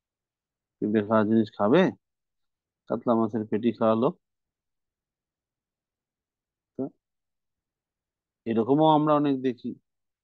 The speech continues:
তো এখন কেউ বলতে পারেন, ভগবানই তো, আহ, কি কি খাবেন তার একটা লিস্ট দিয়েছেন, তাহলে তো সেই অনুসারে যারা ভোগ লাগায় তাতে অসুবিধা কোথায়? এগুলো খেয়ে তো আর মানুষ থাকতে পারে না, পাতা, ফুল, ফল, এগুলো খেয়ে কি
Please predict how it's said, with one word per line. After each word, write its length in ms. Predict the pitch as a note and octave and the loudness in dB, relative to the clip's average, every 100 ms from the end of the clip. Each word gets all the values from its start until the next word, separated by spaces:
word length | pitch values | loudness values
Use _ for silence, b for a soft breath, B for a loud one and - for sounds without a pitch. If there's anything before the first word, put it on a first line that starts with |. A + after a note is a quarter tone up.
| _ _ _ _ _ _ _ _ _ _ _ _ _ _ _ - | _ _ _ _ _ _ _ _ _ _ _ _ _ _ _ -2
তো 60 | |
এখন 140 | C3+ D3+ | 0 0
কেউ 160 | - D3 | 2 4
বলতে 320 | D3 C#3+ D#3 | 4 4 4
পারেন, 200 | D#3+ D#3+ A#2+ | 4 4 0
ভগবানই 580 | G2 A2 B2+ C#3+ E3+ F3+ | 0 -2 0 2 0 0
তো, 120 | F#3 F3+ D#3 C#3+ C3+ C3+ - - - | 2 2 2 0 -6 -12 -18 -20 -16
আহ, 300 | - B2 A#2+ | -8 -4 -4
কি 140 | A#2 C3+ | -2 -4
কি 100 | C3 B2+ | -2 -4
খাবেন 340 | - A2+ B2+ A#2+ | -4 -6 -4 -4
তার 200 | A#2+ A#2 | -4 -4
একটা 200 | A2 G#2 | -6 -10
লিস্ট 300 | G2 F#2 - _ | -12 -18 -20 _
দিয়েছেন, 460 | F2 E2 - _ _ _ _ _ _ _ _ _ _ _ _ - | -20 -20 -20 _ _ _ _ _ _ _ _ _ _ _ _ 0
তাহলে 140 | D3+ D#3 | 2 2
তো 80 | |
সেই 220 | C#3+ D#3+ D#3 | 0 4 6
অনুসারে 380 | D#3+ C#3+ D3+ C#3+ | 4 4 4 4
যারা 180 | D3 C3+ | 4 4
ভোগ 220 | B2+ C3+ C3+ | 4 4 4
লাগায় 260 | C3 B2+ | 4 4
তাতে 220 | B2+ B2 B2+ | 0 0 0
অসুবিধা 400 | A#2 C3 B2 A2 | 0 -2 0 0
কোথায়? 340 | F2 E2+ E2+ E2 | -2 -12 -10 -4
এগুলো 300 | G2+ G#2+ A#2+ | -2 2 0
খেয়ে 220 | - B2 | 2 0
তো 80 | A#2 | 4
আর 80 | C3 | 4
মানুষ 220 | B2 B2+ A#2+ | 4 2 0
থাকতে 240 | B2+ A#2+ C3+ | -6 -2 2
পারে 200 | C3 A#2 | 2 2
না, 120 | G2+ | -2
পাতা, 400 | F#2 A#2 - B2+ A#2+ | -4 -4 0 0 0
ফুল, 320 | - A#2+ B2 A2+ | -4 -8 -8 -6
ফল, 300 | A#2 B2 A#2 - _ _ _ _ _ _ | -2 -2 -2 -14 _ _ _ _ _ _
এগুলো 280 | C3 C3+ C#3 C#3 | -2 0 2 0
খেয়ে 240 | C#3 C3 | -2 -4
কি 140 | - | -6